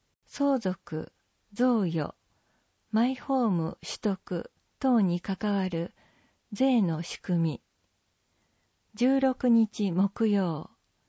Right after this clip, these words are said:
十時から十五時、市役所、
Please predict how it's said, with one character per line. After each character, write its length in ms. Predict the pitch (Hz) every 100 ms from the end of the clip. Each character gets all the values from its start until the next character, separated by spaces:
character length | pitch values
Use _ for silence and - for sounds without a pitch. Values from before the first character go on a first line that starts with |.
| _ _ _ _ _ -
十 220 | 285 277
時 160 | - 196
か 200 | - 170
ら 240 | 156 - _ -
十 340 | 226 240 185
五 220 | 175 190
時、 240 | 175 156 - _ _ _ _ _ _ _
市 180 | _ -
役 260 | 240 247 -
所、 300 | - 165